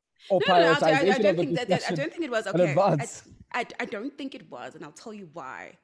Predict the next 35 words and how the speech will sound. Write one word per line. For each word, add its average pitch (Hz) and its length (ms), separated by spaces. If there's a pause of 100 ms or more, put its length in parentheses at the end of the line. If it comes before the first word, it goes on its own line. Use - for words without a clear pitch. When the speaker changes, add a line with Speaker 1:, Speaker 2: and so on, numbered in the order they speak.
(440)
Speaker 2:
Um, 180 520 (540)
I 208 40
don't 208 200
think 302 160
it 233 100
was 165 220
an 180 80
advancement 151 580
because 185 500 (440)
of 175 500 (480)
the 185 80
structure - 680
of 170 140
implementation. 165 720 (640)
So 202 280 (840)
I, 214 140 (100)
I 202 40
don't 254 220
think 285 200
we're 214 240 (200)
comparing 185 480
apples 147 260
and - 140
apples - 420
here. - 260 (340)
I'll 254 80
tell 175 200
you 175 120
why. 98 260 (720)
The 214 60
work 262 220
on 392 100
basic 180 400
income 165 400
grant 143 380